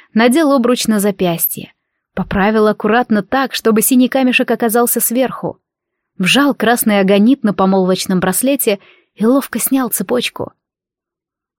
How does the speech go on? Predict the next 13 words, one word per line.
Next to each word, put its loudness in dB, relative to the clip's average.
«Вот -4
и -2
все, -2
Софья. -4
Теперь 0
вы 4
вляпались 2
так 2
же 0
крепко, -4
как -6
и 2
я», -2